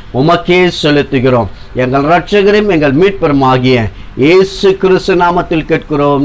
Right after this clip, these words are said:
நல்ல பிதாவே. ஆமென், ஆமென். கர்த்தருடைய பிள்ளையே, இந்த காணொளி காட்சியை பார்த்து கொண்டிருக்கிற உங்களை தேவன்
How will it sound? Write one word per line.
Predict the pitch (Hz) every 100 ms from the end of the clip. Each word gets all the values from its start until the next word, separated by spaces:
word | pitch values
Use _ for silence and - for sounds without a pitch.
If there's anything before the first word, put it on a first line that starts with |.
| 139
நல்ல | 131 139 127
பிதாவே. | 117 113 104 101 101 95 92 - - -
ஆமென், | 160 117 87 -
ஆமென். | 117 107 95 - - - - -
கர்த்தருடைய | 175 190 170 147
பிள்ளையே, | 131 123 131 175 226 - - - -
இந்த | 143 147 -
காணொளி | 156 185 190 175 160 - -
காட்சியை | 156 160 - 151 127
பார்த்து | 151 160 180 151
கொண்டிருக்கிற | 160 151 156 - 143
உங்களை | 127 127 143 127 - - - 113 113
தேவன் | 147 165 160